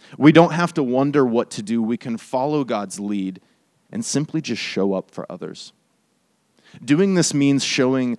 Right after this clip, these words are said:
a little bit of empathy. Empathy means we have the ability to understand and share in what people are feeling. To some, that comes a lot easier than others.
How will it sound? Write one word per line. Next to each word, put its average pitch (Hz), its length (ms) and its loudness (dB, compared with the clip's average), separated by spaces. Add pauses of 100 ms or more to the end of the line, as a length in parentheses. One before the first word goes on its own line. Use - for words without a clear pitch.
(160)
a - 40 -2
little 147 220 2
bit 143 140 0
of 110 160 0
empathy. 104 500 -8 (880)
Empathy 160 340 0
means 156 300 -4
we 139 120 -6
have 135 160 -4
the 135 80 0
ability 127 440 0
to - 180 -6
understand 131 880 0
and 110 160 -2
share 123 460 -2
in 113 180 -6
what 107 140 -4
people 101 300 -8
are 90 60 -6
feeling. 95 440 -6 (420)
To 139 120 2
some, 139 180 4
that 123 140 0
comes 131 200 -2
a 113 60 2
lot 107 340 -2
easier 110 380 -2
than 101 160 -4
others. 92 460 -8